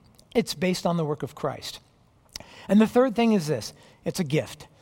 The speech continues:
He calls it grace. Grace simply means an unearned gift. It's all of God.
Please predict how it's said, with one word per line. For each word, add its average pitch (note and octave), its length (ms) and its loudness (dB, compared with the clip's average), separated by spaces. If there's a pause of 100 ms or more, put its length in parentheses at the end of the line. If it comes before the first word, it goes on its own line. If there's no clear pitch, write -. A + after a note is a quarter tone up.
(280)
He G3+ 100 2
calls F#3+ 320 2
it F3 160 -8
grace. C#3+ 480 -2
Grace A#3 500 2
simply C4 460 0
means G3 380 4
an F3+ 180 0
unearned F3+ 580 0 (320)
gift. A#2+ 440 -6 (520)
It's F3+ 220 -2 (140)
all F3 400 4
of D#3 180 -2
God. C3 400 -4